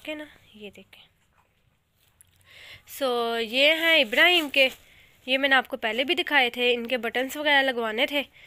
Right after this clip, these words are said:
तो माजी ने इनके बटन्स वगैरह लगवा दिए हैं। ये देखें, ये ऐसे स्टिच, अ, टिच बटन जिसे कहते हैं, एक ये है और बाकी ये हैं। ये देखें, ये बहुत ईजी रहता है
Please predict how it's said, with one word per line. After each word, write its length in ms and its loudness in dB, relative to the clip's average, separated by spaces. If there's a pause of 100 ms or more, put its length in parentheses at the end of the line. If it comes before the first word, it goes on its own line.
(300)
तो 420 -8
माजी 300 -8
ने 140 -2
इनके 180 -4
बटन्स 400 -8
वगैरह 220 -4
लगवा 360 -8
दिए 140 -8
हैं। 100 -4
ये 120 -2
देखें, 280 -10
ये 200 -8
ऐसे 260 -8
स्टिच, 520 -16
अ, 160 -8
टिच 260 -10
बटन 240 -6
जिसे 300 -8
कहते 260 -12
हैं, 120 -16 (880)
एक 180 -2 (120)
ये 220 -2
है 140 0 (1300)
और 540 -10 (420)
बाकी 360 -12
ये 280 -10
हैं। 240 -10 (1080)
ये 180 -18
देखें, 320 -20 (1500)
ये 140 2
बहुत 380 0
ईजी 260 -2
रहता 280 0
है 140 -2